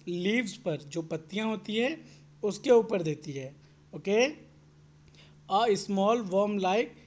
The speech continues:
caterpillar hatched from egg। उन एग्स से जो, जब वो एग्स क्या होते हैं, हैच होकर, टूटकर उनमें से बाहर जो निकलता है वर्म,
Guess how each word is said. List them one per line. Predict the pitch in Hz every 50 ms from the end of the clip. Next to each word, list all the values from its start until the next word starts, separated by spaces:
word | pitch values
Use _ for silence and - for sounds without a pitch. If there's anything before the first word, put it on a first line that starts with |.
| - - - - - -
caterpillar | 190 185 180 180 220 214 196 202 220 208 220 233 254 233 165 170
hatched | 190 208 202 214 202 - 220
from | - - 220 226 233 - - - 180
egg। | 170 160 147 143 - - - - - - - - -
उन | 196 208 247 285 - - - 180
एग्स | 185 190 185 - - 202 -
से | - 208 214 247 311 - - - - - - - -
जो, | 151 139 180 208 240 - - - - -
जब | 165 156 190 185 180 185
वो | 190 170 180 196
एग्स | 208 - - 190 180 190 190 180 -
क्या | - 220 214
होते | 202 190 196 - 202
हैं, | 170
हैच | 160 170 180 170 - 196
होकर, | 180 165 175 165
टूटकर | 156 - 170 170 180 170 - - 202 226 269 320 - - - - - - - -
उनमें | 165 170 180 185 190 180
से | - 214 214 240 262
बाहर | 233 190 170 156 147 160 185 180
जो | 170 208 196
निकलता | 190 185 165 180 170 160 165 190
है | 175 180 208
वर्म, | 202 170 165 180 208 247 330